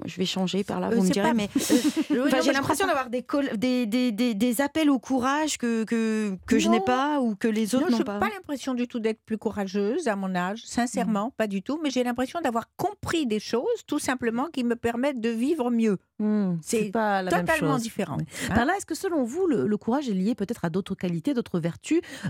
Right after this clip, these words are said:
Speaker 3: Euh, vous avez dit donc pas forcément en vieillissant, on n'est pas plus courageux, mais on a l'impression quand même qu'être courageux, euh, ça requiert beaucoup de patience. Euh, est-ce que vous êtes d'accord avec ça ?
Speaker 2: Ça requiert, euh,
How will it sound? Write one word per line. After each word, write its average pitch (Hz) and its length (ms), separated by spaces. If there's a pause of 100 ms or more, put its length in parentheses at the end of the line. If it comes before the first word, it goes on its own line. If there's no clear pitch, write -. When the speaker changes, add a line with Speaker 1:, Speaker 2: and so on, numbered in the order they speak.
Speaker 3:
Euh, 151 160
vous 165 120
avez 170 220
dit 175 140
donc 160 180
pas 196 140
forcément 180 460
en - 20
vieillissant, 165 360
on 170 40
n'est 156 80
pas 160 100
plus - 140
courageux, 175 320
mais 302 80
on 220 80
a 214 80
l'impression 262 420
quand 254 140
même 277 180 (340)
qu'être - 280
courageux, 208 600 (320)
euh, 165 120
ça 202 140
requiert 214 280
beaucoup 226 240
de 226 80
patience. 196 680 (440)
Euh, 156 380
est-ce 214 140
que - 320
vous 190 140
êtes 190 60
d'accord 185 240
avec 175 180
ça ? 208 240 (600)
Speaker 2:
Ça - 240
requiert, 320 640
euh, 247 480